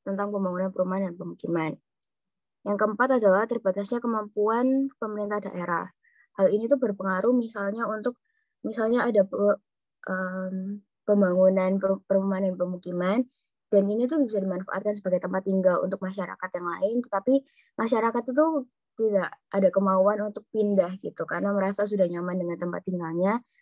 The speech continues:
sehingga pemerintah daerah pun juga tidak bisa melakukan banyak hal, karena juga harus memili-, mendapat persetujuan, sorry,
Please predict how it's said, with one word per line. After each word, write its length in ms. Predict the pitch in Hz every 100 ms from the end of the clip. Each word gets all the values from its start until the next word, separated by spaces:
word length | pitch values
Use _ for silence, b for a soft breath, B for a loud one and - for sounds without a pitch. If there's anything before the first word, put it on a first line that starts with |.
| _
sehingga 320 | 214 208 226
pemerintah 480 | 240 226 214 208 208
daerah 400 | 202 185 175 175
pun 320 | 180 233 254
juga 320 | 233 196 170 - _ _ _ _
tidak 240 | - 208 175
bisa 340 | 185 202 190 190
melakukan 320 | 190 190 196
banyak 300 | 190 175 165
hal, 320 | - 180 165
karena 240 | 175 180 202 208
juga 320 | 196 175 -
harus 320 | 180 190 220 _ _ _ _
memili-, 460 | 202 202 202 202 - _
mendapat 380 | 202 196 180 190
persetujuan, 560 | 202 196 196 196 180 185 _ _ _ _ _ -
sorry, 320 | - 190 180